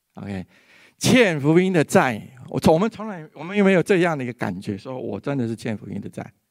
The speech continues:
神在我身上有这么多的恩典，我是不是欠耶稣基督这个福音的债？有了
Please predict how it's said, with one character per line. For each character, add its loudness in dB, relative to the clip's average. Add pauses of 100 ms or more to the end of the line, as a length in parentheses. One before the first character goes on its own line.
(1040)
神 2
在 6
我 4
身 0
上 2
有 0
这 -4
么 -4
多 0
的 -4 (100)
恩 -4
典， -4
我 -2
是 -6
不 -2
是 0
欠 -4
耶 -4
稣 -8
基 -8
督 -8
这 -10
个 -8
福 -14
音 -12
的 -12
债？ -10 (540)
有 4
了 0